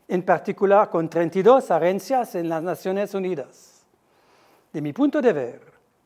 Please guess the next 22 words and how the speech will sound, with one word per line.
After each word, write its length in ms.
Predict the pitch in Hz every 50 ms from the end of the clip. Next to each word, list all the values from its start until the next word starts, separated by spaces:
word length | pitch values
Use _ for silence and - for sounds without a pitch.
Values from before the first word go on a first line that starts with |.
| _ _ _ _ _
un 240 | _ - 185 185 175
mínimo 520 | 196 262 302 277 285 262 214 165 139 139 175
es 180 | 196 185 185
del 420 | - 165 190 196 196 214 214 196 151
reforzamiento 1000 | 147 165 180 175 - 165 - - 175 156 156 180 220 247 233 - - 226 214 214
de 220 | 165 165 165 - - 170
U 60 | 185 202
N 160 | 202 208 180
Water 600 | 151 151 175 208 240 233 233 - 170 165 170 - _ _ _ _ _ _
en 180 | - 208 165 165
cargo 600 | 165 - 185 180 180 180 175 165 160 165 170 170 - _ _
de 100 | 156 160
la 80 | 160
coordinación 880 | 151 - 175 170 175 196 185 165 151 139 - - 160 156 151 156 160 156 - _ _ _ _ _ _ _ _
de 220 | - 160 151 165 -
estas 420 | 196 170 160 165 - 175 175 170 -
agencias. 800 | - 156 139 131 143 143 143 - - - - _ - - - - _ _ _ _ _ _ _ _ _ _ _ _ _ _ _ _ _ _ _ _ _ _
Todos 380 | - 180 165 180 220 240 -
estamos 420 | 269 - - 262 240 233 247 220 202
de 80 | 233
acuerdo 600 | 220 214 220 220 214 214 202 196 185 190 196 196 - _
que 360 | - 175 156 160 165 175 170